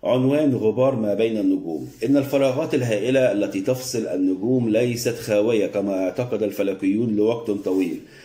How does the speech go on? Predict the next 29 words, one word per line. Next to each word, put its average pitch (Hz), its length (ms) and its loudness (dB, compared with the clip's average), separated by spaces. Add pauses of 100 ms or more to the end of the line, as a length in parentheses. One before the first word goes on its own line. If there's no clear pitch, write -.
(220)
فهي 147 320 0
في 117 120 -4
الواقع 113 360 2
مليئة 110 400 2
بما 101 260 0
نطلق 120 340 -4
عليه 101 280 0
في 113 180 -2
وسط 110 420 0
ما 110 320 0
بين 107 240 -2
النجوم، 104 600 -2 (400)
الذي 139 320 2
يضم 127 320 2
نحو 110 300 -2
عشرة 113 380 -2
بالمئة 107 460 0
من 104 160 -2
الكتلة 113 480 -2
المادية، 120 800 -2
الكل-، 120 380 0
الكتلة 110 600 0
الكلية 104 420 0
للمادة 113 560 0
بمجرة 104 640 0
ما، 98 300 0
والباقي 107 560 0
من 104 140 -2
الكتلة 127 760 -2